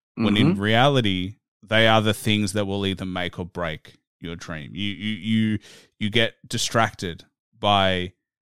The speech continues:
Speaker 1: the potential rather than the reality of the situation. So
Speaker 2: That's it right there. 'Cause you end up signing something because you're excited and you, you overall, you think that later on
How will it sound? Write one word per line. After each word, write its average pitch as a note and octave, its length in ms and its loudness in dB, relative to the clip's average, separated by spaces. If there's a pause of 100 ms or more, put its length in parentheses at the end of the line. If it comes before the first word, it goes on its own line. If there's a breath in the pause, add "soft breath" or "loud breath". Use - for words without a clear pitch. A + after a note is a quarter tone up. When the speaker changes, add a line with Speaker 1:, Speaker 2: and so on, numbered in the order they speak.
(180)
Speaker 1:
the F#2 80 -4
potential G2+ 800 -4 (160)
rather G2 340 -2
than F2+ 460 -6 (160)
the G2+ 120 -10
reality F2+ 580 -4
of D2+ 100 -14
the C#2+ 100 -16
situation. - 760 -14 (640)
So G2 280 0
Speaker 2:
That's A#2 240 2
it A2+ 200 4 (260)
right A2+ 240 -2
there. A#2 280 0 (1080 loud breath)
'Cause A#2 180 -2
you C3 100 0
end C#3+ 140 2
up C3+ 140 4
signing C#3 400 2
something A#2+ 640 -4
because A#2+ 360 -2
you're A#2 140 4
excited A#2 640 2
and G#2 180 -6
you, G#2+ 400 -8
you A#2 440 0 (440)
overall, D3+ 560 8
you C3+ 280 2
think D3+ 360 0
that B2 240 0
later C3 400 2
on A#2+ 600 -4